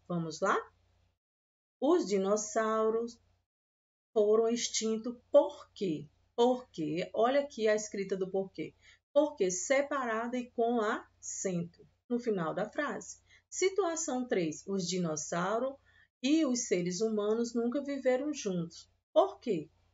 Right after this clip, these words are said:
E aqui nós vemos novamente. Porque separado e com acento. Não no final, mas no início de uma frase, né?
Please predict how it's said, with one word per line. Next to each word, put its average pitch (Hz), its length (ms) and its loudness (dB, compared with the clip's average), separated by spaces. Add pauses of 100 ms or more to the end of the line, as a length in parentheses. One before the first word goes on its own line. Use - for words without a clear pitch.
E 196 80 2
aqui 190 300 2
nós 208 200 2
vemos 190 300 -4
novamente. 202 840 -4 (840)
Porque 233 420 2
separado 202 880 0
e 302 140 -2
com 214 220 0
acento. - 600 -6 (1120)
Não 208 380 4
no 359 100 0
final, 285 400 0
mas 175 160 0
no 202 100 0
início 214 540 -2
de 185 80 -10
uma 208 240 -4
frase, 165 380 -4
né? 196 260 -4